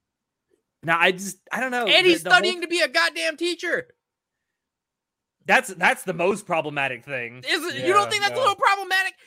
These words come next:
Speaker 2: "Hey, I'm studying to
Speaker 3: No,
Speaker 2: be a
Speaker 3: that's
Speaker 2: fucking
Speaker 3: hella
Speaker 2: teacher. I'm gonna
Speaker 3: problematic.
Speaker 2: date a
Speaker 3: It
Speaker 2: fucking
Speaker 3: does.
Speaker 2: sixteen-year-old."
Speaker 1: Also, that's something else that I, and,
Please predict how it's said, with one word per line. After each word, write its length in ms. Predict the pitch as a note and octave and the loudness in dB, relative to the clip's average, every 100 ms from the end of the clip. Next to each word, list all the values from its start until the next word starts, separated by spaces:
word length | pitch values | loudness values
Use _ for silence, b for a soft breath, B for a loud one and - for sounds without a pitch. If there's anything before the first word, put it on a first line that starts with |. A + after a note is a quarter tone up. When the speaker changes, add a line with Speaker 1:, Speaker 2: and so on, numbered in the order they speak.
| b | b
Speaker 2:
"Hey, 180 | E4+ D#4 | -6 -4
I'm 100 | C#4+ | -6
studying 300 | - D#4+ D4 | -8 -8 -6
to 40 | |
Speaker 3:
No, 60 | C3 | -6
Speaker 2:
be 40 | C3 | -4
a 40 | |
Speaker 3:
that's 100 | C3 C3 | -2 -4
Speaker 2:
fucking 140 | C3 | -4
Speaker 3:
hella 120 | A#2+ G#2+ | -6 -8
Speaker 2:
teacher. 360 | A2+ G#2+ G#2 | -8 -8 -10
I'm 140 | G2+ G2 | -8 -8
gonna 140 | - | -6
Speaker 3:
problematic. 40 | |
Speaker 2:
date 180 | F3+ B3+ | -6 -6
a 80 | A3+ | -8
Speaker 3:
It 40 | B3+ | -8
Speaker 2:
fucking 240 | B3 B3 | -8 -8
Speaker 3:
does. 80 | G3+ | -12
Speaker 2:
sixteen-year-old." 800 | B3+ - B3 A#3+ G#3+ D#3+ A#2 G#2 _ _ _ _ _ _ _ _ B - | -14 -14 -16 -14 -10 -8 -8 -12 _ _ _ _ _ _ _ _ B -10
Speaker 1:
Also, 240 | C#4+ D#4 | -8 -4
that's 200 | C#4 D4+ | -2 -2
something 260 | D#4+ C4+ F3+ | -2 -4 -2
else 240 | E3+ F#3 | -2 -4
that 140 | E3+ D#3+ | -8 -12
I, 100 | E3+ E3+ | -12 -12
and, 100 | F#3+ | -16